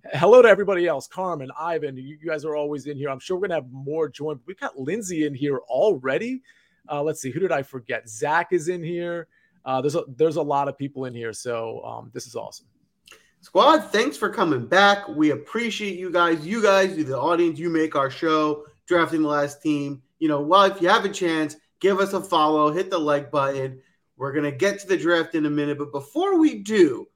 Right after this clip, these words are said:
Speaker 2: Spence, give us that course breakdown for this week.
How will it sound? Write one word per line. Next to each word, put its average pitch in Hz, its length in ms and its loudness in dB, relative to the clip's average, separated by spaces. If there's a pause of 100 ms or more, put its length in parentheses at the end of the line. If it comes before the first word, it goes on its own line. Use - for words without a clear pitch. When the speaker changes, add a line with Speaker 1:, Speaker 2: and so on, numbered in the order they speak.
(640)
Speaker 2:
Spence, 165 540 0 (260)
give 285 220 4
us 415 160 4
that 311 240 2
course 254 320 4
breakdown 180 580 2
for 127 120 -10
this 113 200 -14
week. 101 260 -12